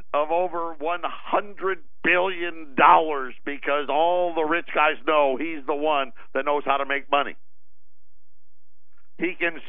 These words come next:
see through the bull, if you will. And he gave a number. That number was one thousand three hundred and seventy-five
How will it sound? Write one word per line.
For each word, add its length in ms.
see 400
through 280
the 140
bull, 320
if 120
you 120
will. 300
And 120
he 320
gave 600
a 160
number. 440
That 240
number 640
was 260
one 440
thousand 600
three 300
hundred 420
and 160
seventy-five 840